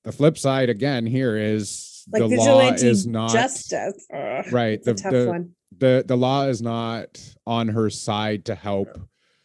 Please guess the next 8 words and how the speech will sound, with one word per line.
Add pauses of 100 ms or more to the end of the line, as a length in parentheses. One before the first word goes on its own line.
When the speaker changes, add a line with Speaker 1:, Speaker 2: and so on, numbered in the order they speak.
(180)
Speaker 1:
you
know,
the,
the,
uh,
the
victim
here.